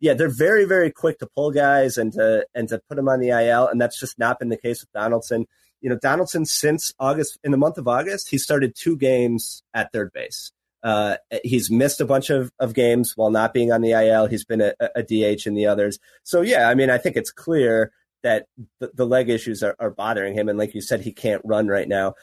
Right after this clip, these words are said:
So my guess, and I, I, this is just a guess, but I think Donaldson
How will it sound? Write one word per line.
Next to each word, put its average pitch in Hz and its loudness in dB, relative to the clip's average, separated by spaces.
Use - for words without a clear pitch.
So 151 0
my 165 2
guess, 143 2
and 131 0
I, 139 4
I, 110 0
this 131 -6
is - -10
just 156 -2
a 147 -2
guess, 110 -2
but 131 -2
I 170 4
think 185 -4
Donaldson 151 0